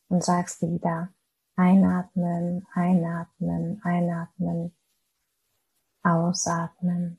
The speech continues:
ausatmen, ausatmen. Und umso langsamer du ausatmest,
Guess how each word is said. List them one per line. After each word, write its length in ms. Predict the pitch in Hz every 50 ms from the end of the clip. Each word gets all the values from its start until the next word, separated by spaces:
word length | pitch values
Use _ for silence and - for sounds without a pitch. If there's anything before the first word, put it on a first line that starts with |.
| _ -
ausatmen, 1040 | 170 160 156 165 165 - - 175 165 160 160 - - 175 170 175 180 175 170 175 _ _ _ -
ausatmen. 840 | - 160 160 160 - - - - - - - _ - - - 165 - _ _ _ _ _ _ _ _ _ _ _ _ _ _ _ _ _ _ _ _ _ _ _ _ _ _ _ _ _ _ _ _ _ _ _ _ _ _ _ _ _ _ _ _ _ _ _ _ _ _ _ _ _
Und 160 | - 202 185 185
umso 280 | 190 180 165 170 170
langsamer 600 | 170 165 160 170 185 208 214 214 220 220 220 226 214
du 100 | 208 180
ausatmest, 1080 | - - 160 165 180 180 - - - 208 220 214 214 214 240 254 254 247 - - _